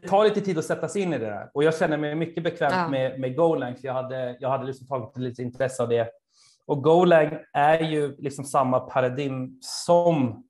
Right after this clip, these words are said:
Speaker 1: Erlang. Eh, och Google
Speaker 2: Mm.
Speaker 1: har ju byggt mycket, mycket av sina tjänster i Golang också.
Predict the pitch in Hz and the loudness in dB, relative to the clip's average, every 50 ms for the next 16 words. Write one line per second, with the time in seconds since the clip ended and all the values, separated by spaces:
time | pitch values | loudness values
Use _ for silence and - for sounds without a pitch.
0 | - 131 120 117 113 113 101 98 101 101 - _ _ _ _ _ _ _ _ _ | 0 0 2 2 2 0 -2 -4 -6 -10 -14 _ _ _ _ _ _ _ _ _
1 | - 113 113 113 110 - - 139 123 120 - 151 175 208 202 180 165 151 151 147 | -8 -6 -6 -6 -4 -4 -4 -4 -4 -2 0 2 2 2 2 0 0 0 0 0
2 | 139 135 131 135 127 - - - 147 143 - - 131 143 151 143 143 - 139 127 | 0 -2 -4 -6 -8 -10 -10 -10 -12 -8 -6 -4 -4 -4 -4 -6 -8 -8 -8 -8
3 | - 147 - - 151 135 147 - - 180 147 117 - - - 120 110 - 127 123 | -8 -6 -4 -4 -2 0 0 0 0 0 -2 -2 -4 -6 -8 -8 -6 -4 -2 -2
4 | 120 117 110 110 123 120 107 101 104 107 104 107 120 127 - - - - - | -2 -2 -4 -4 -4 -4 -4 -4 -6 -8 -8 -8 -10 -10 -8 -8 -10 -10 -10